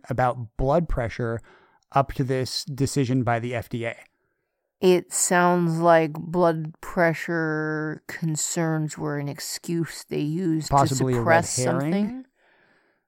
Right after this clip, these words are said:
Speaker 1: According to some insider reports coming out of the company after this decision, maybe two percent of the test population experienced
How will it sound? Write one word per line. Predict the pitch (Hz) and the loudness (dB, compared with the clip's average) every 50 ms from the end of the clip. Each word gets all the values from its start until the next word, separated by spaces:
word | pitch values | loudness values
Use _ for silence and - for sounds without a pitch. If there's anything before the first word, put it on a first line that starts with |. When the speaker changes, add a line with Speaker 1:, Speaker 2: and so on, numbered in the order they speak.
| _ _ _ _ _ - | _ _ _ _ _ -6
Speaker 1:
According | 151 - - 185 190 185 190 175 | -2 2 6 6 6 8 6 4
to | - 156 | 2 2
some | - - 156 147 - - | 2 4 4 4 4 4
insider | 151 156 147 - 160 151 143 139 | 4 4 4 4 2 2 2 2
reports | 131 - - - - 143 147 151 - - - | 0 0 0 2 2 2 2 2 -2 -6 -4
coming | - 143 139 131 127 | -2 0 0 2 2
out | 123 123 | 0 0
of | 120 117 | -2 -2
the | 117 - | -4 -6
company | - - - 143 135 - 147 147 139 139 143 143 151 - _ _ - - | -6 -4 -2 -2 -2 0 0 0 2 2 2 0 -2 -6 _ _ -2 0
after | 131 135 143 - - 147 143 139 | 0 0 0 2 2 4 4 4
this | 123 131 135 123 - - | 4 2 0 0 -2 -4
decision, | - 127 120 - - 196 214 180 151 139 127 131 143 - - _ _ _ _ _ _ _ _ _ _ _ _ _ _ - | -6 -6 -4 2 4 4 4 6 4 2 2 2 0 -2 -6 _ _ _ _ _ _ _ _ _ _ _ _ _ _ -4
maybe | 147 135 139 147 151 151 156 147 160 156 151 147 - _ | -2 0 4 4 6 6 6 4 4 2 2 2 0 _
two | - - - 185 | -6 -2 0 0
percent | 180 - 165 143 - - 156 143 135 127 - - _ _ _ - | 2 2 0 0 2 2 2 4 2 2 -2 -6 _ _ _ 0
of | 151 143 139 131 | 2 2 2 2
the | 135 139 | 0 -2
test | - - 147 139 - - - | 0 0 0 0 0 0 0
population | 147 143 135 - 147 131 127 127 - - - 131 123 123 127 - _ _ _ _ _ | 0 2 2 2 0 0 0 0 -2 -2 -2 0 0 0 -2 -4 _ _ _ _ _
experienced | - 139 - - - - - 139 135 135 135 135 127 - - - | -14 -12 -10 -10 -6 -2 0 2 2 2 2 0 0 -2 -6 -10